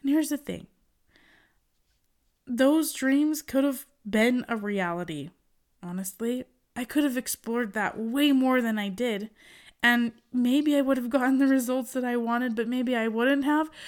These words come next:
But I certainly could have done more to get the results that I wanted, and I honestly believe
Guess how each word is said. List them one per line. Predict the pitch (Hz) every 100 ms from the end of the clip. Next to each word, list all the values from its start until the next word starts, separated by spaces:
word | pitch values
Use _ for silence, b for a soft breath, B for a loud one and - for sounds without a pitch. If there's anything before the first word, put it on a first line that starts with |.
| B B -
But | 269
I | 254
certainly | 240 339 311 269 247
could | - 240
have | 220
done | 226 220
more | 220 254 339 262 277 -
to | 214
get | 214 208
the |
results | 208 202 190 190
that | 190
I | 185
wanted, | 180 180 190 202
and | - 196
I | -
honestly | 226 285 381 - 202
believe | 180 175 180 180